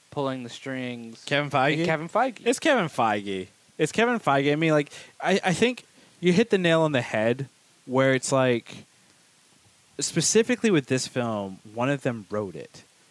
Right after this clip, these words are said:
Speaker 2: We were literally watching this movie in real time and predicting the lines that characters would say because it's so freaking generic.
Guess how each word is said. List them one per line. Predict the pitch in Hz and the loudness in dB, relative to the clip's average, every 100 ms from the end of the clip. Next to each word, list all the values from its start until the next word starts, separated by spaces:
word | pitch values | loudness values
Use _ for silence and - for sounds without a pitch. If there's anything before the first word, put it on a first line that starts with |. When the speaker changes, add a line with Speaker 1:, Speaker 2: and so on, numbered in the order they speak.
| _ _ _ | _ _ _
Speaker 2:
We | 151 | -2
were | 226 254 | 0 0
literally | 170 208 254 214 175 | 2 4 4 4 2
watching | 117 139 196 - 202 170 | 2 2 2 2 0 2
this | 151 - | 0 0
movie | 139 151 160 139 | -2 0 -2 -4
in | 156 165 151 | -2 -2 2
real | 160 147 | 4 2
time | - 123 127 151 170 - - - | 0 -2 0 0 -4 -12 -12 -6
and | 147 | -4
predicting | 160 135 156 170 - 180 160 | -2 0 0 0 0 0 2
the | 156 | 2
lines | 139 139 139 131 127 123 | 4 2 2 0 -2 -4
that | 123 | -6
characters | - 127 131 123 127 117 | -2 0 0 -2 -8 -8
would | 117 - | -8 -6
say | - 113 90 - - - | -2 0 -2 -8 -14 -6
because | 131 151 | -2 0
it's | 156 - | 0 -2
so | - 185 180 170 | 0 2 4 2
freaking | - - 165 - 151 | -2 -4 -4 -2 -4
generic. | 131 131 120 107 85 73 - | 0 -2 -2 -4 -4 -8 -16